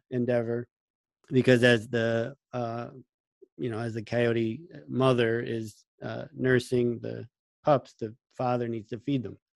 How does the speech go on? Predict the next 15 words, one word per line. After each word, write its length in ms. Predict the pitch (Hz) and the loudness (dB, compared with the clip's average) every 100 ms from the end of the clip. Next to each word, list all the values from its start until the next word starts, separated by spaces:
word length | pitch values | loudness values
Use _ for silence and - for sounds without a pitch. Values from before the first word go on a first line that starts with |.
| _ _ _ | _ _ _
So 200 | - 139 | 4 6
if 60 | 127 | 10
that 160 | 131 120 | 8 6
doesn't 200 | 117 113 | 2 4
happen, 360 | 120 117 110 | 2 2 -2
then 160 | 110 107 | -2 -2
the 140 | 104 | -2
mother's 400 | 120 110 107 107 | -2 0 0 0
not 200 | 110 107 | -2 -2
gonna 140 | 110 107 | -4 -4
be 120 | 107 | -2
able 160 | 104 104 | -2 -4
to 80 | |
do 180 | 107 120 | 0 0
it. 140 | 107 | 0